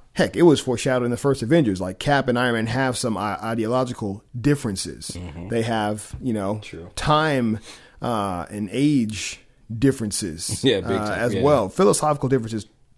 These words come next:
Speaker 1: to the core. But they both wanna do what they believe is right in their hearts. So definitely saw this in the theater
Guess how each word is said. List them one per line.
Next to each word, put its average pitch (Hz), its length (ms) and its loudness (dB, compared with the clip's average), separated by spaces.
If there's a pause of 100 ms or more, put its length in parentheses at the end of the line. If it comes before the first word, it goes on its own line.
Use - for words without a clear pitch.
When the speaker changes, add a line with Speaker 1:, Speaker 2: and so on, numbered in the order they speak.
(120)
Speaker 1:
to - 120 4
the 139 120 2
core. 98 340 0 (880)
But 139 240 4
they 131 160 8
both 123 320 2
wanna 117 320 2
do 110 400 -2
what 117 140 -2
they 113 140 2
believe 104 380 -4
is 98 80 -8
right 101 240 -4
in 90 60 -6
their 90 140 -8
hearts. - 440 -10 (220)
So 131 200 2
definitely 160 380 4
saw 156 240 6
this 156 140 4
in 151 80 0
the 139 40 2
theater 127 560 4